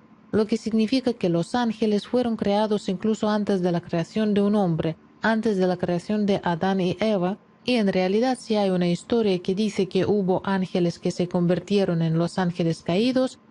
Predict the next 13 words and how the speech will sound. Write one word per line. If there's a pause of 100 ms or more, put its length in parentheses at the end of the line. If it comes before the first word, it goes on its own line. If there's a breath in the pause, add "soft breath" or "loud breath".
(240)
y
hubo
ángeles
que
se
mantuvieron
firmes
y
no
se
fueron
con
Satanás